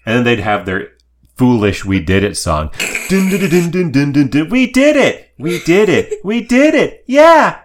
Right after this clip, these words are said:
Lo hicimos! We did it!" Dun, dun, dun, dun, dun, dun. <sighs>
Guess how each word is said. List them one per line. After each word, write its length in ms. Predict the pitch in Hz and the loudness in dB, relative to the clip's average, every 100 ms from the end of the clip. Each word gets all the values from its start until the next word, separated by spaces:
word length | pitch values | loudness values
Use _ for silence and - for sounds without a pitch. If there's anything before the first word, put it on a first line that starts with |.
| - | -8
Lo 300 | 233 247 247 | 0 2 2
hicimos! 800 | 269 - 254 254 208 208 202 - - | 0 -2 -2 -2 0 0 -2 -10 -8
We 240 | 165 254 | -2 0
did 300 | 254 254 294 | 2 4 4
it!" 240 | 220 - - - _ - | 2 -2 -8 -20 _ -6
Dun, 180 | 165 160 | -4 -4
dun, 140 | 165 | -8
dun, 260 | 156 151 147 | -6 -6 -6
dun, 160 | 165 | -10
dun, 340 | 127 135 127 110 _ _ _ _ _ _ _ _ _ _ - | -10 -12 -14 _ _ _ _ _ _ _ _ _ _ _ -18
dun. 200 | |
<sighs> 0 | 107 | -14